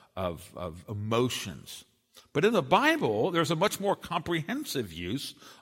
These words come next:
of the word heart. It's very helpful when you read in the Bible the heart. It's not speaking in, in the kind of the lovey-dovey way that we do, but rather it's a reference to the entirety of the inner person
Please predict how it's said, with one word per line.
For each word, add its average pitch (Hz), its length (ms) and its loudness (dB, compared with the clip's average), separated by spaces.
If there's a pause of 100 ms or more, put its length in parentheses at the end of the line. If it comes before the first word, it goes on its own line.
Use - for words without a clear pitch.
of 117 200 2
the 135 200 4
word 123 300 2
heart. 135 340 2
It's 110 120 -6
very 110 200 -2
helpful 160 320 -2
when 90 120 -8
you 95 160 -6
read 107 360 -4
in 117 80 -8
the 92 40 -6
Bible 85 300 -4
the 92 140 -8
heart. 80 320 -6 (320)
It's - 140 -10
not 110 300 2
speaking 139 640 -2
in, 135 140 2
in 123 220 -2
the 123 180 -2
kind 120 180 -6
of 127 60 -4
the 131 80 -2
lovey-dovey 120 540 0
way 127 180 2
that 135 140 0
we 170 200 -2
do, 101 380 -6 (560)
but 143 80 4
rather 233 400 4
it's 156 160 4
a 156 60 4
reference 170 540 2
to 175 120 0
the 156 140 0
entirety 151 1000 -2
of 123 140 -2
the 131 100 0
inner 120 320 0
person 101 640 -8